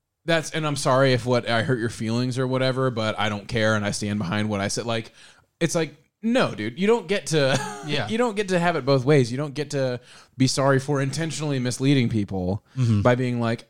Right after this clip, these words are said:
Speaker 1: "I'm immunized," wink, wink, like,
Speaker 2: Yeah.
Speaker 1: and then just being like, "I don't really understand what the big deal is." I hope that he, like, you know.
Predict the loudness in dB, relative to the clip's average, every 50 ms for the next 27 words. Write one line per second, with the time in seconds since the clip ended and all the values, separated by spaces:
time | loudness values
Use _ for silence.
0 | _ -4 -2 -2 0 0 -2 -2 -4 -6 -10 -12 _ _ _ _ _ _ _ _
1 | _ _ _ _ _ _ _ _ _ _ _ _ _ -2 0 0 0 0 -4 -4
2 | 2 4 6 8 8 8 8 8 6 6 6 6 6 6 8 8 8 8 6 4
3 | 2 0 2 4 6 6 6 6 6 4 4 4 4 2 2 4 4 4 4 4
4 | 4 2 2 0 -2 -2 -4 -8 -12 _ _ _ _ _ _ _ _ _ _ -4
5 | -4 -2 0 0 0 0 0 -2 -2 -4 -4 -4 -4 -2 -2 -2 -2 -4 -4 -6
6 | -8 -8 -6 -6 -6 -6 -6 -4 -2 -2 -2 -2 -2 -2 -2 -2 -2 -2 -2 -2
7 | -2 -2 -2 0 2 2 2 0 -2 -2 -2 -2 -2 -2 0 -2 0 2 2 2
8 | 2 2 0 -4 -8 -16 -20 -20 -12 -6 -2 0 2 2 2 2 2 0 -2 -2
9 | 0 0 0 -2 -4 -6 -8 -6 -4 -4 -4 -4 -6 -4 -2 -2 -2 -2 -4 -8